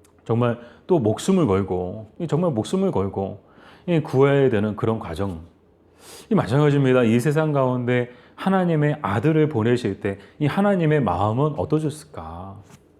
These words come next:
이 정말 보내고 싶지 않은 곳에 이 보내야만 하는 이 그런 부모의 심정과 이 똑같았다라고 우리는 생각할 수 있죠.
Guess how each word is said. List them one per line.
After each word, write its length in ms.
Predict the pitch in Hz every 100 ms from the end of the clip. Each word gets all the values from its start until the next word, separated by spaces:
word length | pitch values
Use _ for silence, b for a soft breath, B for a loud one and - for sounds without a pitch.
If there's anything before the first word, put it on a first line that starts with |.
| _ _ 185
이 80 |
정말 240 | 160 170 156
보내고 340 | 123 156 156
싶지 260 | 151 - 147
않은 200 | 131 135
곳에 400 | 117 131 127 127 B B
이 40 | 127
보내야만 840 | - 107 123 120 117 113 113 117
하는 420 | - 185 110 90 - B B
이 60 | 160
그런 240 | 135 131
부모의 420 | - 104 117 117
심정과 600 | 117 180 165 104 95 92 - B
이 60 | 139
똑같았다라고 1400 | 233 233 185 - 123 107 104 - - 101 98 101 85 139
우리는 260 | 104 107 113
생각할 300 | 151 143 135
수 120 | 98
있죠. 320 | 80 87